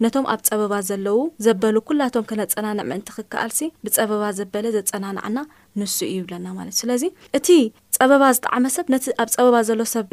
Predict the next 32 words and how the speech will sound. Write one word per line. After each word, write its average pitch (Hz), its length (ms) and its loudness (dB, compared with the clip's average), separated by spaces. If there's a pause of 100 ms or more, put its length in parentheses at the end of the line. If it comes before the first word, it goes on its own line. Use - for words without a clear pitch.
ንኸጸናንዖ 226 680 0
ኣይከብዶን 208 480 0
እዩ። 185 100 -6
ምኽንያቱ 226 360 -4 (100)
እቲ - 200 -16
ስምዒት 269 340 6
እቲ 254 120 -10
ይፈልጦ 240 340 -2
እዩ 185 140 2
ማለት 185 260 -6
እዩ። 196 80 -14 (380)
ሓደ 254 220 2
ሽግር 240 280 4
ዘሕለፈ 233 400 -2
ሰብ 359 160 -2 (380)
ንሓደ 247 280 2
ሽግር 220 300 -4
ዘሎ 220 240 0
ሰብ 330 180 -2 (340)
ይርዳኣሉ 226 460 6
እዩ። 170 140 -6 (100)
ምኽንያቱ 226 420 -4
ከምኡ 254 260 2
ዓይነት 220 280 0
ስምዒት 214 400 0
ስለ - 220 -4
ዘሕለፈ 190 380 -6
ማለት 190 300 -8
እዩ። - 80 -14 (340)
ስለዚ 262 320 2
ጳውሎስ 285 400 2
ከዓ - 140 -2